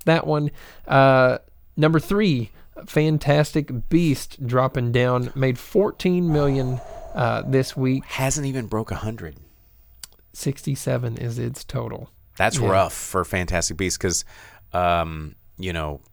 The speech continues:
Speaker 2: it's not doing as good as Grindelwald, and
Speaker 1: Prisoners of the
Speaker 2: Grindelwald
Speaker 1: Ghostland. There
Speaker 2: wasn't
Speaker 1: you go.
Speaker 2: very good in terms of box office either. But again, when we constantly rely on I Ps to be better than their preces-, predecessors, I, the, the title of tonight's show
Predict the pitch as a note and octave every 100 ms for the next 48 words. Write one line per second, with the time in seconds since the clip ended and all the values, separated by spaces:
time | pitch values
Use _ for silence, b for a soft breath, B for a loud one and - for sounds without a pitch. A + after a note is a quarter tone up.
0 | _ _ - A2+ A2+ - - A2 A#2 -
1 | A2+ A2 G#2+ G#2 F2+ G2+ G2+ G2 - F#2
2 | E2+ G2+ G#2+ G2 F2 E2 D#2+ E2 - A2+
3 | B2+ G#2 G2 F2 D#2+ D2+ - - - D#2
4 | F2 E2+ D#2 A1 D2+ D2 D#2 D2+ D#2 D2+
5 | D2 D2 - - D#2+ D#2 - D#2+ D2+ D2
6 | D2+ D#2 D2+ D2 D2 C#2+ - D2 - G2
7 | G2 D#2+ D2 B B B - G#2 F#2+ D3
8 | D3+ B2+ G2+ G#2+ G#2+ G2 - - B2 -
9 | - G2+ F#2+ G2 F#2+ A2 B2 G2+ - A2
10 | A2+ A2 - B2+ C3 A2 F#2 F2 B B
11 | B - G#2+ G#2 G2 F2+ A2 B2 G#2+ G2
12 | F2+ A2+ - A#2 - F#2+ - B2 A#2 G2+
13 | F2+ F#2 F#2+ F#2+ F2+ G2+ F2 G#2 - C3+
14 | D3 F2 A2 - G#2 G#2 - - A#2+ G#2
15 | F2+